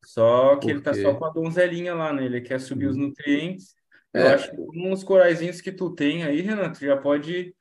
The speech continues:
Speaker 1: é, começar a alimentar eles aí, mas não, não grande quantidade, né? E vai medindo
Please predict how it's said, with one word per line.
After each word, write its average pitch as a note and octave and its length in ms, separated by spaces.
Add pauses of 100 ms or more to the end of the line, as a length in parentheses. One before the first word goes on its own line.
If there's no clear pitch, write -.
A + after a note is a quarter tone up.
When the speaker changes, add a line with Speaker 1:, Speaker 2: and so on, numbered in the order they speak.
(380)
Speaker 1:
é, C#3 280
começar D#3 480
a - 20
alimentar F3+ 720
eles D#3+ 360
aí, D#3 500
mas C#3 320
não, D#3+ 460
não C#3+ 520
grande D3 280
quantidade, C#3+ 540
né? F#3 140
E D3 60
vai D3 200
medindo G3+ 400